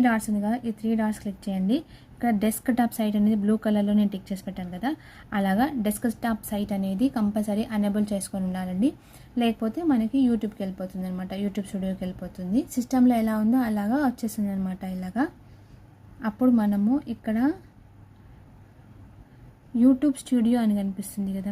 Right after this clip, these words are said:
మీకు, ఆ YouTube స్టూడియో అనేది ఇట్లా గట్టిగా ప్రెస్ చేసి పెట్టండి. అప్పుడు మనకి ఇక్కడ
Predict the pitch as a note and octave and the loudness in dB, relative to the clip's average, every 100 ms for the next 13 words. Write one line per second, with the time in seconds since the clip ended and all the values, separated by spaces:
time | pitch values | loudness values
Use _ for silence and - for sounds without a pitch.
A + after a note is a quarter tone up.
0 | G3+ - E4 - - - G#3+ G#3 A3 B3 | -4 -4 -8 -10 -20 -14 -2 4 4 4
1 | C4+ B3+ - A3 G#3+ G3+ G3+ G3+ B3+ A#3 | 2 0 0 2 2 2 0 2 4 4
2 | G3+ G3 F#3+ G3+ A3+ A3 G#3 - G3+ G3 | 0 -4 -4 -2 -2 -2 -4 -4 -6 -6
3 | F#3+ F#3+ G3 A#3+ G#3 - G#3 G#3 G3 F#3+ | -6 -2 -2 -2 -4 0 2 4 2 -4
4 | - | -6